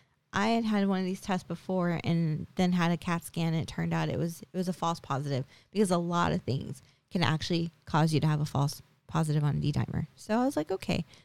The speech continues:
probably nothing." So they're like, "We're gonna do a cat scan of your chest, you know, with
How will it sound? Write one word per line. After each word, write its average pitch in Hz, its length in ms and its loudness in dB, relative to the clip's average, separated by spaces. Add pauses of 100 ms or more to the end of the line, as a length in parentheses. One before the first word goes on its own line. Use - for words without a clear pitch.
(100)
probably 196 280 4
nothing." 160 420 -2 (320)
So - 180 2
they're 190 160 6
like, 180 140 4
"We're 180 140 4
gonna 175 200 6
do 160 540 8 (120)
a 175 60 -2
cat 160 240 0
scan 160 200 4
of 156 60 4
your 147 80 2
chest, - 420 -2 (100)
you 156 200 0
know, 151 100 4
with 151 180 2